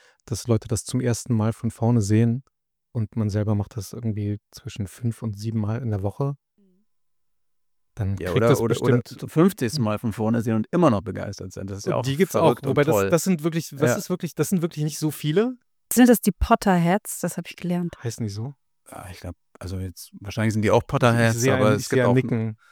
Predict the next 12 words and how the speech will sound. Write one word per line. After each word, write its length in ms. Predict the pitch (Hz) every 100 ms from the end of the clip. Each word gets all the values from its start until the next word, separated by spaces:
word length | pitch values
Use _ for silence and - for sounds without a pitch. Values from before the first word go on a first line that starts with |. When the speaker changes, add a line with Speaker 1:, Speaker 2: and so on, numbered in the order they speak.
| _
Speaker 2:
<laughs> 400 | 143 - 147 - - _ _
Speaker 1:
Oder 220 | - 135 139
Speaker 2:
Also 120 | 165
Speaker 1:
Lachen. 60 |
Speaker 2:
große 320 | 151 175 185 143
Potterfans 600 | 175 175 165 160 147 131
heißen 360 | 123 127 110
wohl 100 | 110
Potterheads, 640 | - 104 90 73 82 - 57
ja, 180 | -
Speaker 1:
Ja. 20 |
Speaker 2:
ja, 80 | -